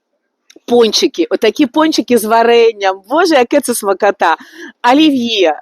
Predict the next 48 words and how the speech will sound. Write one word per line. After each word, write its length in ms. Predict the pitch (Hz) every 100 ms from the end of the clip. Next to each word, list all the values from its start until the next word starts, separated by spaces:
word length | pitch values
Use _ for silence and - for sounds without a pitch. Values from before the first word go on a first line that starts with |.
| -
дируни 520 | 180 294 311 311 381
такі 300 | 294 269 320
з 120 | -
пилу 320 | - 294 277
з 120 | 233
жару. 340 | 226 202 170 160 - - -
І 100 | 233
я 140 | 320
собі 260 | 392 262 285
думаю: 360 | 240 233 226
"Ну 60 | 233
що, 260 | - 370 269
ну, 180 | 262 254
готувати 480 | 302 320 370 508 294
я 120 | 302
точно 360 | 320 294 233
готувати 480 | 226 240 254 247 277
не 120 | 247
буду". 280 | 247 339 392 349 440 392 269
І 120 | 277
ми 180 | 381 453
з 80 |
ними 240 | 330 359 349
працюємо 640 | 247 247 - 311 277 254
ось 240 | 254 262 -
так. 260 | 208 170 - - -
Я 220 | 294 349
їм 120 | 311
кажу: 380 | - 285 226 202
"Мені 280 | 214 349 392
там 220 | 285 220
три 180 | 294 349
порції 460 | 311 320 - 269
чи-, 220 | 233 262 -
а, 180 | 196 -
так, 180 | - 233 -
і 100 | 269
все". 300 | - 285 185 - - -
Я 160 | 262
кажу: 240 | 277 311 302
"А 80 | 269
по 160 | - 349
чому 320 | - 453 403
у 40 |
вас 280 | 294 320 -
чинахи?" 600 | 339 277 220 185 - 170 - _ -
Вона 200 | 240 262
каже: 380 | 285 277 226